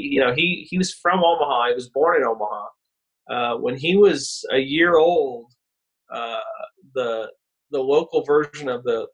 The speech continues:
the K K K basically tried to drive his family out of town and, and eventually did. Uh,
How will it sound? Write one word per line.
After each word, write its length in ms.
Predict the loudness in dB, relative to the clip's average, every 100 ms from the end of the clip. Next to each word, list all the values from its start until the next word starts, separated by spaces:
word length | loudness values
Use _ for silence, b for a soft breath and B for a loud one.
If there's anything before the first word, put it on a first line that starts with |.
| _ _ -20 -16 -14
the 80 | -14 -2
K 160 | -2
K 220 | 0 -2 -2
K 300 | -2 -2 -2 -6 _ _ _ _ _ 0
basically 500 | 0 0 -4 0 0
tried 300 | 2 0 0
to 80 | -2
drive 320 | 2 2 2 -2
his 180 | -8
family 380 | -6 -6 -4 -2
out 160 | -2 -2
of 40 | -4
town 420 | -4 -2 -4 -6
and, 320 | -8 -10 -20 -12
and 100 | -8
eventually 480 | -2 -2 -2 -8 -10 0
did. 340 | 2 4 2 -2 _ _ _ _ -6
Uh, 280 | 0 0